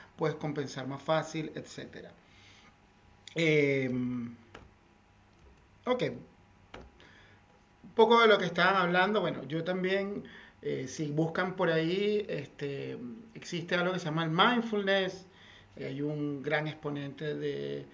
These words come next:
eh, mindfulness que se llama, creo que Luis Alfonso Puig, y, mm, básicamente es una forma de meditación, una forma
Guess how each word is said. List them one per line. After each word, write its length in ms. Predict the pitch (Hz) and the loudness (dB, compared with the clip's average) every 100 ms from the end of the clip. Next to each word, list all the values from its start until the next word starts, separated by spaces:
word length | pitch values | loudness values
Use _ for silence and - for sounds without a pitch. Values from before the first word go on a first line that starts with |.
| - - - | -20 -20 -16
eh, 120 | 151 135 | -10 -6
mindfulness 600 | 143 151 156 165 156 160 | -4 -2 -2 -2 -4 -4
que 100 | 147 | -8
se 120 | 139 | -8
llama, 720 | 131 139 143 143 143 139 139 117 110 - | -8 -6 -4 -4 -6 -8 -10 -12 -16 -14
creo 200 | 143 139 | -10 -6
que 100 | 151 | -4
Luis 160 | 143 143 | -4 -4
Alfonso 540 | 127 - 151 147 160 | -6 -6 -6 -6 -8
Puig, 400 | - 180 190 - - - - - - - - - | -4 -4 -4 -10 -18 -20 -20 -20 -20 -20 -20 -8
y, 360 | 160 156 151 | -6 -4 -4
mm, 420 | 147 143 139 135 - - - | -4 -6 -6 -10 -12 -16 -8
básicamente 680 | 156 185 247 254 233 226 240 | -2 -2 2 4 4 4 2
es 40 | |
una 240 | 214 208 208 | 4 2 0
forma 400 | 196 180 175 185 | 2 2 2 2
de 60 | |
meditación, 800 | 175 170 160 156 - 220 226 202 | 2 0 -2 -6 0 4 4 4
una 160 | 165 160 | -2 -6
forma 420 | - 147 147 | -6 -6 -4